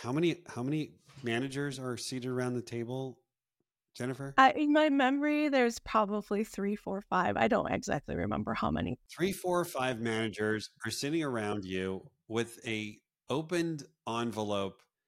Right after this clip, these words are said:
Speaker 1: of a white paper plate. This is, and so I'm just thinking about how much mon-, Ford's money was being spent to bring you in to talk about a, a paper plate with Superman stickers on it.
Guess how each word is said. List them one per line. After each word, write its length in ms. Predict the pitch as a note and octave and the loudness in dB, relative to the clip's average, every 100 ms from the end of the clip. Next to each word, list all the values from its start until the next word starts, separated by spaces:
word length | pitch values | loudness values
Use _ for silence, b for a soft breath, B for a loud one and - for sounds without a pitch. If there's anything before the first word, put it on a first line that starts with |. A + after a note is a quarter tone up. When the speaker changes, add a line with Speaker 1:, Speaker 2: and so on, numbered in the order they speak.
| _ _ _ _ _ _ _ - | _ _ _ _ _ _ _ -8
Speaker 1:
of 180 | G#2+ G#2+ | -6 -4
a 120 | A2 | -4
white 520 | G#2 F#2+ G#2+ A#2+ A#2+ - - _ | -4 -2 0 0 -4 -10 -12 _
paper 360 | - A2+ A2+ G#2+ | -4 -2 -2 -4
plate. 500 | - G2 F2+ - - - _ _ _ _ _ _ _ | -2 -2 -2 -6 -14 -16 _ _ _ _ _ _ _
This 160 | B2+ D3 | -2 -2
is, 100 | D3 | 0
and 200 | C#3 C#3+ _ - | -2 -2 _ -6
so 180 | - D3 | 0 2
I'm 100 | D3+ | 4
just 180 | G3 - | 2 2
thinking 280 | F3 D#3 D3+ | 0 0 0
about 220 | B2+ - b b b _ _ | 0 -2 b b b _ _
how 280 | - D#3 E3 | 0 2 2
much 500 | C#3+ C3+ - - - _ _ - | 2 0 0 -6 -10 _ _ -8
mon-, 380 | A#2 C3 C#3 C#3 | 0 4 4 2
Ford's 440 | - C#3+ D#3 A#2+ | 0 4 4 4
money 520 | A#2 A#2+ A2+ F#2+ F#2+ - | 2 2 2 0 -4 -4
was 160 | A#2 G#2+ | -2 0
being 240 | B2+ A#2 | 2 2
spent 480 | - - A#2 G2+ - - b b b - | 0 2 2 2 -2 -14 b b b 0
to 120 | C#3 | 2
bring 220 | C3 F#3+ | 8 8
you 200 | G3 E3+ | 10 8
in 200 | D3 C#3+ | 8 6
to 120 | C3+ C3 | 2 -2
talk 300 | B2+ C#3+ C#3+ | -2 -2 0
about 400 | A#2+ A#2+ A2+ A#2 | 0 0 0 -6
a, 300 | G#2+ G#2 G2 _ _ _ _ | -6 -6 -10 _ _ _ _
a 80 | A2 | -6
paper 360 | G#2+ C3 C3 A#2 | -2 -2 0 -2
plate 420 | - A#2+ G#2+ G2+ | 2 2 2 0
with 120 | G2 | -6
Superman 420 | - A#2 A#2 G2+ | -6 -4 -2 0
stickers 400 | F2 - F2+ E2 | -2 -4 -4 -4
on 160 | E2 D#2+ | -2 -4
it. 140 | D#2 | -6